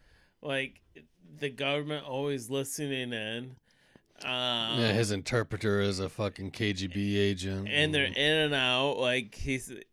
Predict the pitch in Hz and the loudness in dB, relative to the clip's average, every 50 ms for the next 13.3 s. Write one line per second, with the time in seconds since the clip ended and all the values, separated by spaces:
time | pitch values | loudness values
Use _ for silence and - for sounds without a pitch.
0 | _ - 131 139 143 147 147 143 139 123 170 208 214 - 285 294 381 370 - - | _ -6 -2 2 4 4 4 4 2 2 0 -2 -2 -2 -6 -4 -4 -4 -6 -6
1 | - 339 339 339 339 339 359 359 359 339 202 165 151 151 147 - 165 175 165 139 | -4 -4 -4 -2 -2 -2 0 0 0 0 0 0 -2 -2 -2 -4 -2 -2 0 0
2 | 92 139 170 190 - - - - 156 160 160 151 - 196 190 185 185 185 185 185 | 0 0 0 0 -2 -4 -4 -4 -2 -2 -2 -2 -2 -2 -2 0 0 -2 -2 -4
3 | - - 190 196 196 185 170 156 143 139 139 143 139 139 127 123 156 156 160 156 | -4 -4 -2 -2 -2 -2 -4 -4 -4 -4 -2 -2 -4 -4 -4 -4 -4 -4 -2 -4
4 | 151 151 151 165 175 180 175 - - - - 135 117 107 107 113 117 113 110 107 | -6 -6 -6 -4 -4 -6 -6 -8 -10 -10 -8 -6 -6 -6 -8 -8 -8 -6 -6 -6
5 | 104 - - - - - - - - - 151 165 170 165 165 156 156 156 160 151 | -6 -8 -10 -16 -20 -20 -20 -20 -10 0 4 6 6 8 8 6 6 6 6 4
6 | 143 131 135 143 127 117 - 143 139 139 156 202 202 - - 254 233 185 147 151 | 2 2 0 -2 -2 -4 -4 -4 0 2 2 2 4 2 2 2 2 2 4 6
7 | 135 123 - - 131 127 127 131 127 120 - - 120 104 95 101 120 131 131 - | 6 4 6 4 4 4 6 6 4 4 2 0 0 2 4 4 6 6 4 4
8 | - 92 90 90 98 107 107 107 104 101 101 101 101 101 101 101 95 101 104 107 | 0 -6 -6 -4 -4 -2 0 0 0 0 -2 -2 -2 -2 -2 -2 -6 -6 -4 -2
9 | 104 101 101 95 95 - - - - - - _ _ _ _ _ _ _ _ _ | 0 0 0 -2 -4 -6 -10 -14 -20 -20 -20 _ _ _ _ _ _ _ _ _
10 | _ _ _ _ _ - 110 127 135 127 - - 101 - - 131 123 123 123 120 | _ _ _ _ _ 0 4 6 6 6 4 0 -4 0 2 4 6 6 6 6
11 | 113 107 104 107 - - - 110 98 - - 117 113 110 107 101 98 - - 120 | 6 4 4 2 2 2 0 0 -2 0 0 2 2 2 2 0 -2 0 2 4
12 | 117 117 113 - 110 101 98 90 - - - 107 98 101 101 98 - - 110 104 | 4 4 4 2 -2 -2 -2 -2 -2 -4 -2 -2 -2 -2 -2 -4 -2 -2 -2 -2
13 | 104 101 95 92 90 90 | -2 -2 -2 -4 -6 -6